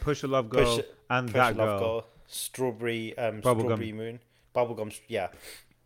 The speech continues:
Speaker 1: And that girl.
Speaker 2: And
Speaker 1: I love the
Speaker 2: that
Speaker 1: intro
Speaker 2: girl.
Speaker 1: to one of the intro to one of those songs. He's like,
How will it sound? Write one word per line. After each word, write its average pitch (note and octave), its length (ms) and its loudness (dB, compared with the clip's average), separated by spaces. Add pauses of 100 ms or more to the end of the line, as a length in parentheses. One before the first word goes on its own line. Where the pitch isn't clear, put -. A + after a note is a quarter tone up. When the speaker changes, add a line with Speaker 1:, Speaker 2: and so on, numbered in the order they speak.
(120)
Speaker 1:
And A#2+ 180 -6
that B2 180 2
girl. G#2 320 -2 (1000)
Speaker 2:
And G2 340 -12
Speaker 1:
I B2+ 40 -2
love C#3+ 220 4
the C#3+ 80 4
Speaker 2:
that C3+ 120 0
Speaker 1:
intro C3 300 0
Speaker 2:
girl. A2 80 0
Speaker 1:
to A2+ 160 0
one A2+ 100 2
of G#2+ 60 0
the A2+ 340 -2
intro A#2+ 220 0
to G#2 100 -4
one A2 100 -2
of G#2+ 40 -2
those G#2 140 0
songs. G#2+ 280 -2
He's G2 80 -6
like, G2+ 220 -2